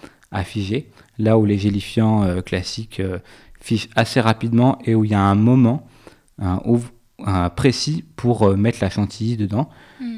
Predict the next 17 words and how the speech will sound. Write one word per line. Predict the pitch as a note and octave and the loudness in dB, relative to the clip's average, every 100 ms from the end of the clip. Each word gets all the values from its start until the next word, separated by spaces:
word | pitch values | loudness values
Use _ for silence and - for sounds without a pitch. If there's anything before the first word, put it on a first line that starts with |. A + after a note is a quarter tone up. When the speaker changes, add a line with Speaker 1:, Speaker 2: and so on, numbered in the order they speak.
| G#2 | -4
Speaker 1:
Euh, | F#2+ F2 F2+ F2 F#2 | 0 0 -2 -2 -2
mais | F#2 A2 A2+ | 2 4 4
là, | G#2+ A#2+ A#2+ | 4 4 2
euh, | G2 F#2 | 0 -2
c'est, | - F2+ F2+ | -8 -8 -8
c'est | - | -8
assez | F#2 - G#2 | -8 -4 -6
flex, | - G#2+ B2+ G#2+ | -2 -2 0 -2
donc | F#2+ - - - - | -4 -6 -20 -20 -6
une | A#2+ | -6
fois | - C3+ A#2+ - _ | 0 0 0 -4 _
que | - G#2 | -6 -2
votre | G#2 | -2
sirop, | - - A2+ G#2 | -2 0 0 0
que | - A2+ | 0 0
votre | A2 - A2 | 0 0 -2
coulis | - - A#2 A2+ | -2 -2 0 0